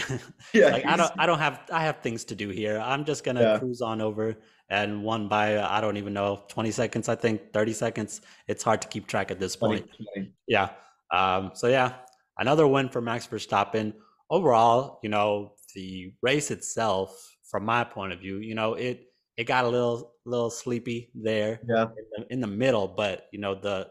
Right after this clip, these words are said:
Speaker 2: the large chunk of what we'll be talking about today came from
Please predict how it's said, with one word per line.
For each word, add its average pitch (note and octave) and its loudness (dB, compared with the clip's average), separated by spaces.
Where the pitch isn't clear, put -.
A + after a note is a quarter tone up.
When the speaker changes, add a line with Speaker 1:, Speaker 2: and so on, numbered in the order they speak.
Speaker 2:
the G2 -4
large A#2 0
chunk A#2+ -4
of G#2 -4
what E3 4
we'll C#3 4
be A#2 0
talking G2 -4
about F#2+ -2
today G2 -6
came G#2 -2
from F#2+ -2